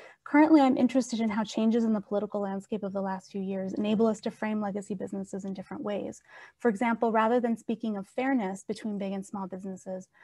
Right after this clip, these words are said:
we might now argue that public investment in historic bipoc businesses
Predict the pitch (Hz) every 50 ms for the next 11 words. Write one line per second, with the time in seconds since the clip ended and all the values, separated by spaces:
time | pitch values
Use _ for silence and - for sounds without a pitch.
0 | - - _ - 233 233 240 233 247 269 269 254 - - 214 214 208 220 208 214
1 | - - - 214 220 226 226 240 226 196 190 190 190 - 202 190 - - 202 208
2 | 190 - 214 202 196 - 208 202 202 202 - 208 190 - - 202 196 196 196 190
3 | - 196 190 190 190